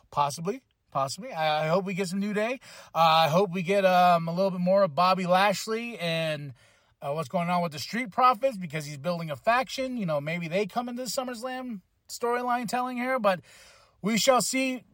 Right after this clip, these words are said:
uh, Bray Wyatt, wherever the hell he is.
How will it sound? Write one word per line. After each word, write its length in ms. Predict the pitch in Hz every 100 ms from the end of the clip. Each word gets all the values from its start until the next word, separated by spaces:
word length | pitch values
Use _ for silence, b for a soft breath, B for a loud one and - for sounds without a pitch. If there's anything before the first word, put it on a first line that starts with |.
| -
uh, 320 | 160 156 135
Bray 420 | 123 127 208 247
Wyatt, 440 | 247 202 233 262 233
wherever 420 | 190 240 233 175
the 60 | 135
hell 340 | - 214 254
he 240 | 226 262
is. 460 | 269 269 269 214 -